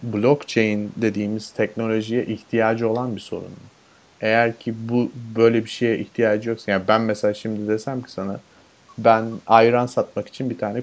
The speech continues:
coin üreteceğim." Böyle bir şeye ihtiyaç var mı? Yok aslında. Ayranın hani öz-, bir özelliği var mı diğer satılan şeylerden? Yok.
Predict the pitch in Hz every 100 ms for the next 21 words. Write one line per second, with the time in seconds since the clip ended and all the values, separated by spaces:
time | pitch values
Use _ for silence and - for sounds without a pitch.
0 | - 120 117 110 95 - 90 95 110 110
1 | - 110 - 127 175 226 113 151 156 95
2 | - - - 101 104 107 107 104 104 -
3 | 110 104 110 107 107 110 127 160 107 98
4 | 95 - - 101 98 - - - 180 202
5 | 190